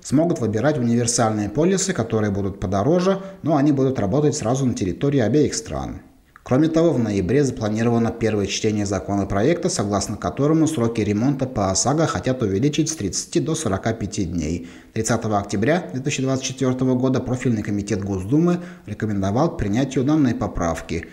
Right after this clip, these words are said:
Их первое чтение запланировано на двенадцатое ноября текущего года.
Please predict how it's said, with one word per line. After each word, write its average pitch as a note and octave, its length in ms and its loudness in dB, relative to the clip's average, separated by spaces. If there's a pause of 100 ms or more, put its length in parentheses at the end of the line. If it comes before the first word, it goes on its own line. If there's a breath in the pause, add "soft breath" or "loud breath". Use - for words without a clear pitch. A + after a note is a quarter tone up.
(140 loud breath)
Их - 180 -6
первое G#2+ 280 0
чтение D3 400 2
запланировано C3 600 2
на B2+ 180 4
двенадцатое G2 580 -2
ноября F#2 320 -2
текущего G2 560 -4
года. D2 420 -6